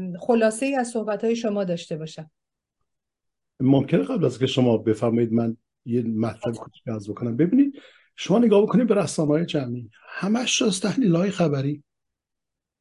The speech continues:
Speaker 2: فقط سرگرم کردن مردم.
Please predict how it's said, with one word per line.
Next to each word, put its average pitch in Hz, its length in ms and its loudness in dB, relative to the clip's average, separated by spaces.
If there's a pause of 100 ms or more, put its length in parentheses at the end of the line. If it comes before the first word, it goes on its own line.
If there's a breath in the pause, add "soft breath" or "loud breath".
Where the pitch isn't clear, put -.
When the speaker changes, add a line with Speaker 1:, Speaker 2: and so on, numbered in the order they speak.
(720)
Speaker 2:
فقط 277 300 0
سرگرم 208 580 2
کردن 147 400 4
مردم. 107 420 0